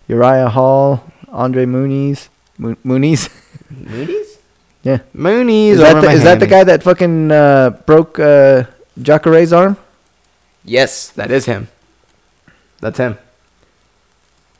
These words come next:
Speaker 2: That's the dude who's fucking tapping people left and right.
Speaker 1: Yeah, that guy's a fucking savage, dude.
Speaker 2: Yeah, he is.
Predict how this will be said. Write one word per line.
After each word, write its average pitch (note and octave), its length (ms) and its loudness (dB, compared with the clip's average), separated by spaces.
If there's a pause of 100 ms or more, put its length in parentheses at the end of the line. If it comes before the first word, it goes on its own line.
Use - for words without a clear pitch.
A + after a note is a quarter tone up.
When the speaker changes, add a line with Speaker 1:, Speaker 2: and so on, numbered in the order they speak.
(360)
Speaker 2:
That's A2+ 140 -8
the B2+ 80 -6
dude A2+ 180 2
who's G#2 120 -4
fucking A2 260 -2
tapping A2 300 -2
people A2+ 220 -2
left G#2 200 -4
and F#2 80 -12
right. A2 200 -6
Speaker 1:
Yeah, D#2+ 100 -14
that D#2+ 80 -14
guy's - 200 -12
a - 40 -16
fucking G2 320 -12
savage, F#2+ 440 -6
dude. E2+ 100 -8
Speaker 2:
Yeah, A2 100 -2
he C#2+ 80 -6
is. F2 220 -8